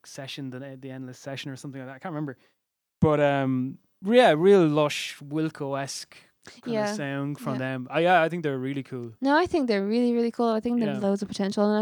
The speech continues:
Speaker 2: I'm kinda looking forward to seeing their album.
Speaker 1: Yeah.
Speaker 2: Um, or hearing,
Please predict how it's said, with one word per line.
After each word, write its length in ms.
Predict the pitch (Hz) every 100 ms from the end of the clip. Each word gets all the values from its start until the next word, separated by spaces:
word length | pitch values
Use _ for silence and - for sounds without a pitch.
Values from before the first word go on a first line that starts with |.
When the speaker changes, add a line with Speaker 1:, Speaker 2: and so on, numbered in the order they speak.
| 214
Speaker 2:
I'm 40 |
kinda 200 | - 226
looking 240 | 311 349 285
forward 240 | 285 262
to 80 | 208
seeing 460 | 208 202 190 190 185
their 120 | 190
album. 400 | - - - 196 -
Speaker 1:
Yeah. 200 | 180 233 202 - - - -
Speaker 2:
Um, 280 | 190 180 180
or 100 | 196
hearing, 380 | 190 185 170